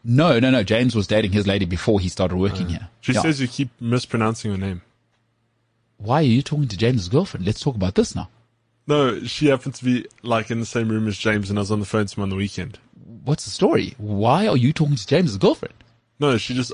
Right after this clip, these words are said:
Speaker 2: overheard our conversation.
Speaker 1: Oh no, there's troubles on the streets.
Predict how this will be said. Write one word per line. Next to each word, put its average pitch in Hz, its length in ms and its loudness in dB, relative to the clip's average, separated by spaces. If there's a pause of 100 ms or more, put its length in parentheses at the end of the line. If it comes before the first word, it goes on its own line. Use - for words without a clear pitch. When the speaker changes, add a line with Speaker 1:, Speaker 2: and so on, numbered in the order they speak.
Speaker 2:
overheard 123 500 4
our 110 140 4
conversation. 113 920 -2 (140)
Speaker 1:
Oh 82 260 -6
no, 82 280 -6
there's 82 220 -8
troubles 92 380 -4
on 87 100 -2
the 87 80 -4
streets. - 500 -4